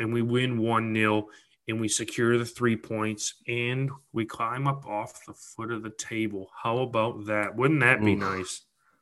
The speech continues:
Speaker 2: That would be unbelievable. That would be fantastic. I'm also gonna say one nil, but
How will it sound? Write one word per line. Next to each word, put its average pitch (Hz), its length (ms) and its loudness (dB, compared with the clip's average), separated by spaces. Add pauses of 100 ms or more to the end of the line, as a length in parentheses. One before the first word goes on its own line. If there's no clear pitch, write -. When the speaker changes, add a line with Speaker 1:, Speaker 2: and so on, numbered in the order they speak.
(340)
Speaker 2:
That 101 200 4
would 98 180 0
be 101 260 2 (400)
unbelievable. 104 840 4
That 107 100 4
would 107 100 4
be 110 100 2
fantastic. 107 1400 2 (420)
I'm 208 160 10
also 190 400 8
gonna 170 200 2
say 147 300 8
one 127 400 4
nil, 127 240 8
but 117 180 6